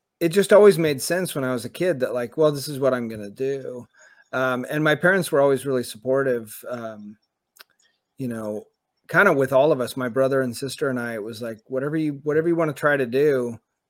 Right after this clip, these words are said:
go for it," you know? <laughs> And it wasn't like, I mean, you know, certainly in the grand scheme of things, we had some privilege, but, but we didn't have a lot of money really growing up. My mom worked a whole bunch of different odds and ends jobs, and my dad was a carpenter. He was a union carpenter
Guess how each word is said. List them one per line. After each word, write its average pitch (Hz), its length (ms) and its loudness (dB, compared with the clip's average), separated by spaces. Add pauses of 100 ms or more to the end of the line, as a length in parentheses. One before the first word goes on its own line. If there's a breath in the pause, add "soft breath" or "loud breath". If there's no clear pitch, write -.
(120)
go 175 160 4
for 135 220 -2
it," 110 100 -6 (420 soft breath)
you 156 100 -2
know? 147 80 4
<laughs> - 640 -8
And 180 100 6
it 185 80 4
wasn't 208 320 4
like, 160 260 4 (340 soft breath)
I 160 80 -2
mean, 151 420 0
you 170 140 -2
know, 120 180 -2
certainly 151 460 -2
in 123 100 -2
the 123 60 -4
grand 131 300 -2
scheme 135 240 -4
of 127 100 -6
things, 113 400 -8 (120)
we 123 140 -6
had 120 160 -2
some 113 200 -8
privilege, 123 500 -2
but, 107 240 -4 (420)
but 110 240 -4
we 135 100 -4
didn't 170 220 0
have 143 220 0
a 127 40 4
lot 117 180 2
of 107 60 -6
money 110 440 -12 (280)
really 113 340 -6 (300)
growing 117 380 -6
up. 113 160 -6
My 117 140 -8
mom 117 460 -8 (420 soft breath)
worked 117 240 -2
a 104 40 -4
whole 131 140 -2
bunch 131 240 0
of 117 60 -12
different 117 360 -8 (240)
odds 123 240 -4
and 117 100 -4
ends 117 300 -8
jobs, 113 460 -4
and 113 120 -6
my 113 120 -4
dad 123 240 2
was 113 140 -6
a - 40 -16
carpenter. 117 540 -2
He 113 80 -8
was 107 160 -10
a 110 40 -10
union 110 380 -6
carpenter 107 600 -8